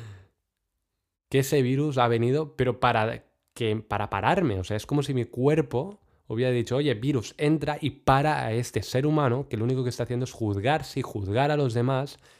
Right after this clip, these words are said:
dividiendo a la sociedad y dividiéndose a sí mismo y creando dolor y dolor y dolor,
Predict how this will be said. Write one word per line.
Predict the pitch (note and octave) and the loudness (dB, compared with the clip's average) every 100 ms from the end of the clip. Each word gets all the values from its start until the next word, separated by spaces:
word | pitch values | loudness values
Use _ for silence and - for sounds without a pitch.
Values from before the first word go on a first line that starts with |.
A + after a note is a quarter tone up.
| _ | _
dividiendo | A2+ G#2+ A2+ G#2+ G#2 C3 F3+ D#3 A2+ G#2 F#2+ G2+ - | -10 -4 -2 -2 2 2 4 2 2 0 -4 -10 -6
a | A2+ | -4
la | G#2 | -2
sociedad | - - A2+ | -4 -2 -2
y | B2+ | 0
dividiéndose | A2 A2+ A2 A2 D#3 E3 - | -2 -2 0 0 0 -2 -4
a | A2 | -6
sí | A2 | -2
mismo | A#2+ C3 A#2 D#3 - _ _ _ _ - | 0 0 -2 -6 -10 _ _ _ _ -12
y | A#2 | -2
creando | C3+ A#2+ B2 D3 C#3+ | 2 4 4 4 4
dolor | A2 A#2 | 4 2
y | C#3 | 2
dolor | A#2+ A2 A#2+ | 0 0 0
y | |
dolor, | A2+ C3 F#3 - | 0 -2 -2 -8